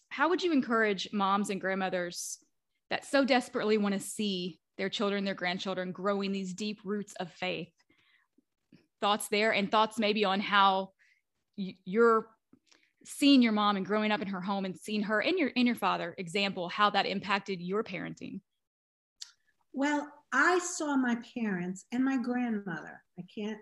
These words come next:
Speaker 2: you know,
Speaker 1: Sure.
Speaker 2: she was the original Miss Clara.
Speaker 1: Yeah.
Speaker 2: But I saw them have a deep personal faith. So I think if you want your children and your grandchildren to have a deep personal faith,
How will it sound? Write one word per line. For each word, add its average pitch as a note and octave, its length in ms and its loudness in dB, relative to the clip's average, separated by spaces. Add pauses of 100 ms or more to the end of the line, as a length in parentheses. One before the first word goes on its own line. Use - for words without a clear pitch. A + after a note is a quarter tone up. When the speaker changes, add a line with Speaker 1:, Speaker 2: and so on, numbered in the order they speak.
(100)
Speaker 2:
you A3 120 -4
know, F#3+ 480 -4
Speaker 1:
Sure. F#3 440 -14 (480)
Speaker 2:
she - 160 0
was F4 220 4
the B3+ 160 4
original G3+ 520 0
Miss F3 220 -2
Clara. D#3 500 -6 (460)
Speaker 1:
Yeah. F3+ 220 -8
Speaker 2:
But A3+ 220 2 (520)
I B3+ 100 4
saw D#4+ 340 0
them C#4+ 500 2
have G#3+ 280 2
a F3+ 60 0
deep F#3 360 0
personal E3 600 -8
faith. - 240 -18 (800)
So A#3 120 0
I A#3 160 4
think C#4 560 4 (460)
if A3+ 160 -2
you C#4 280 8
want C4 340 4
your G#3+ 100 2
children B3+ 680 2
and G#3 160 6
your G3 100 4
grandchildren F#3+ 880 2
to F3 140 -2
have F#3 220 2
a E3+ 60 2
deep G3+ 420 0
personal F#3 460 -2 (120)
faith, D3+ 300 -4